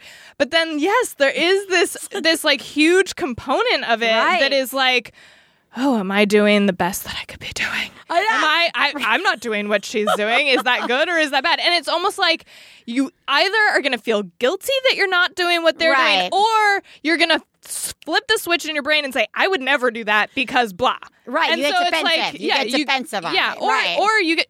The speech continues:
Speaker 1: or even if you, or it's something that you really genuinely just wouldn't
Speaker 2: Would
Speaker 1: do
Speaker 2: never
Speaker 1: 'cause it's just
Speaker 2: do.
Speaker 1: not your style. But
Speaker 2: Right.
Speaker 1: then you're judging. Like, it's kind
Speaker 2: Right.
Speaker 1: of like, like, it's kind of like, what, you can't win.
Speaker 2: I know. I feel, I do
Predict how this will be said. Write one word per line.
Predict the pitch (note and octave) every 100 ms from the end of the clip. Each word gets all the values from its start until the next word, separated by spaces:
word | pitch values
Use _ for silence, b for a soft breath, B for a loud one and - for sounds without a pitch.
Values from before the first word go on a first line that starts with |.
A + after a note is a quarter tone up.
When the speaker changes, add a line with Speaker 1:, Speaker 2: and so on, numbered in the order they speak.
| - -
Speaker 1:
or | D#4 F#4+ E4+
even | F#3 D4 D4+
if | C#4+ -
you, | B3+ B3+ A#3+ A3+ b b b
or | - G#4+
it's | E4 -
something | E4+ D4 D4 B3+
that | A3
you | B3
really | A#3+ A#3+ A3+
genuinely | A3+ A#3 A3 G#3+ G#3 G3+
just | G#3 -
wouldn't | F#3 A#3+ G#3+
Speaker 2:
Would | F#3+
Speaker 1:
do |
Speaker 2:
never | G3+ G#3 G3+
Speaker 1:
'cause | A#3+
it's | F#3+
just | E3
Speaker 2:
do. | A3+
Speaker 1:
not | A#3 G#3+
your | A3+
style. | - - G3+ A3+ C#4+
But | C#4+ A#3
Speaker 2:
Right. | F#3+
Speaker 1:
then | C#4+ D#4
you're | D#4
judging. | A#3+ D#4 C#5 A3 G3+ D3 -
Like, | C#4+ D4+
it's | D4+ A#3
kind | C#4
Speaker 2:
Right. | D#4 D#4+ D4 E4+ D#4 D#4
Speaker 1:
of | C#4+
like, | - B B A3 B -
like, | C#4+
it's | D4 C#4
kind | E4+ D#4+
of | D#4
like, | D#4 D4+ A#3
what, | A3 C#4 -
you | D3+ - C#4 D4+ D4+ D#4 G#4+
can't | - B4
win. | C#4 C4+ F#3 - -
Speaker 2:
I | C#4
know. | D#4 D4+
I | D4 C#4+
feel, | A4 C#5 G#4
I |
do | -